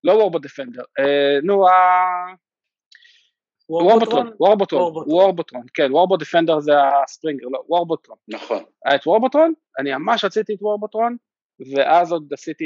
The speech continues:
Speaker 1: את הדבר הזה שקוראים לו, "היי, תקנה כבר את הגדול ואת המשופר", אז הלכתי על הג'ינבאו, <coughs> וקניתי את ה-, קניתי את הג'ינבאו, אה, וורבוטרון, והרכבתי את הג'ינבאו וורבוטרון, והסתכלתי על זה חמש דקות ואמרתי, "למה?"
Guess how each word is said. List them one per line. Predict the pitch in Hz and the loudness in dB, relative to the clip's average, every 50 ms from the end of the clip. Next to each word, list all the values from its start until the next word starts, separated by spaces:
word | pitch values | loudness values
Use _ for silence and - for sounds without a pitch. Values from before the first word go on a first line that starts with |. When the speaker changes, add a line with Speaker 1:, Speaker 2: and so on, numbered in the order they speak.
| 147 - | -6 -2
Speaker 1:
את | 151 | 2
הדבר | 139 135 135 135 135 135 131 127 123 - 135 131 147 156 156 | 2 4 4 4 4 2 0 -2 -6 -10 -6 -2 -2 0 0
הזה | 151 143 147 139 | -2 -4 -6 -10
שקוראים | - 139 _ - 139 151 156 151 | -12 -16 _ -10 -8 -6 -4 -2
לו, | 147 147 139 131 | -2 -2 -2 -2
"היי, | 160 156 | -2 -4
תקנה | 147 _ - - - 107 | -6 _ -14 -14 -12 -12
כבר | - - 143 135 | -12 -12 -14 -8
את | - - | -6 -6
הגדול | 139 135 135 131 156 156 156 151 | -4 -4 -4 0 0 0 0 0
ואת | 151 - | -6 -10
המשופר", | 143 135 - - - - 151 143 | -12 -14 -14 -12 -4 -2 0 0
אז | 127 - | 0 2
הלכתי | 135 151 175 - - 151 | 0 0 0 0 2 4
על | 143 | 4
הג'ינבאו, | 135 131 127 143 139 131 127 147 160 190 254 311 _ _ _ _ _ _ _ _ _ _ _ _ _ _ _ _ _ _ - | 4 4 0 -4 -4 -2 0 2 4 4 4 2 _ _ _ _ _ _ _ _ _ _ _ _ _ _ _ _ _ _ 0
<coughs> | - - - - 139 135 - - | 2 2 4 4 2 0 -2 -4
וקניתי | - - 160 175 220 214 254 | -4 -6 -2 -2 -2 -2 -2
את | 208 - | -2 0
ה-, | 214 185 165 _ _ | 0 0 0 _ _
קניתי | - 143 160 220 - 247 | -4 -2 -2 -2 -4 -4
את | 202 | -6
הג'ינבאו, | 220 208 190 208 208 196 185 208 208 202 202 202 202 | -6 -4 -4 -6 -6 -4 -2 0 0 0 0 0 -2
אה, | 196 196 196 190 190 190 190 190 185 185 190 - _ - | -2 -2 -4 -4 -6 -8 -8 -10 -10 -12 -14 -14 _ -6
וורבוטרון, | 170 196 202 190 190 190 - 196 208 202 208 208 208 _ _ _ _ _ _ _ _ _ - | -4 -4 -4 -4 -6 -10 -6 -2 -2 -2 -2 -4 -8 _ _ _ _ _ _ _ _ _ -16
והרכבתי | - - - - 110 117 120 113 - _ _ _ _ _ _ - - - - - 208 226 220 - 202 | -16 -14 -14 -12 -12 -12 -12 -12 -14 _ _ _ _ _ _ -14 -14 -8 0 2 2 2 2 0 -2
את | - | -2
הג'ינבאו | 208 190 185 190 180 185 190 185 190 | -2 -2 -2 -4 -2 2 2 4 4
וורבוטרון, | 185 180 180 180 175 - 175 185 185 180 165 | 2 0 -2 -4 -6 -4 -2 -2 -2 -2 -4
והסתכלתי | 135 - - - - - 175 180 - | -8 -12 -18 -10 -4 -4 -2 -2 -2
על | 170 | -4
זה | 175 | -4
חמש | - 170 160 160 156 - | -6 -6 -10 -10 -10 -10
דקות | 147 139 - 160 151 - - | -10 -6 -6 -6 -6 -6 -8
ואמרתי, | 117 127 135 135 131 - - 135 139 135 131 _ _ _ _ _ _ - | -8 -4 -4 -4 -4 -4 -6 -6 -6 -6 -6 _ _ _ _ _ _ -6
"למה?" | 139 139 147 139 | -4 -4 -4 -4